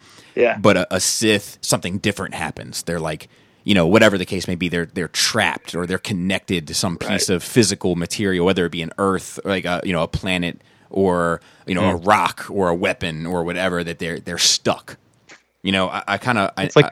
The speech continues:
Speaker 3: the ghost in the haunted
Speaker 1: Oh, like,
Speaker 3: house.
Speaker 1: like he's haunting, like he's haunting the Death Star Tower, and he needs
Speaker 2: Yeah,
Speaker 1: something.
Speaker 2: yeah, or
Speaker 1: Yeah.
Speaker 2: something like that.
Speaker 1: Yeah,
Speaker 2: You know,
Speaker 1: yeah.
Speaker 2: I, I find that to be more interesting. And then, and then,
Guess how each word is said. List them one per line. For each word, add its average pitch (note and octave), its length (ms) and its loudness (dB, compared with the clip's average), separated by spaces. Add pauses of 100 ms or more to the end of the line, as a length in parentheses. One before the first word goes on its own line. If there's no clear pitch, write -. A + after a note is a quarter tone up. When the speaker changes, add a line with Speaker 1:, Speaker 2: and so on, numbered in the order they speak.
Speaker 3:
the D3 60 6
ghost C#3 340 8
in C3 80 8
the A#2+ 80 6
haunted D3 320 8
Speaker 1:
Oh, C#3+ 100 6
like, D3 160 4
Speaker 3:
house. C#3+ 120 2
Speaker 1:
like D3 200 4
he's D3 160 0
haunting, D#3 460 0
like C3+ 140 0
he's C#3 120 -4
haunting C#3+ 420 0
the A#2+ 60 -6
Death A#2 200 -4
Star C3 200 2
Tower, B2+ 360 0
and B2+ 80 -8
he A#2+ 80 -6
needs A#2+ 160 -2
Speaker 2:
Yeah, B2 420 4
Speaker 1:
something. B2 260 2
Speaker 2:
yeah, G2 240 4
or - 60 -4
Speaker 1:
Yeah. C3+ 60 4
Speaker 2:
something C#3 280 6
like B2 180 4
that. A#2+ 200 2
Speaker 1:
Yeah, C3 140 6
Speaker 2:
You C3 60 6
know, C3 160 6
Speaker 1:
yeah. - 120 -4
Speaker 2:
I, A2+ 200 2
I - 20 4
find C3+ 340 4
that A#2 140 2
to - 80 -4
be G2+ 260 0
more G2+ 340 0
interesting. B2+ 520 -2
And G2 100 2
then, F#2+ 140 2 (400)
and A2 120 4
then, A2 280 4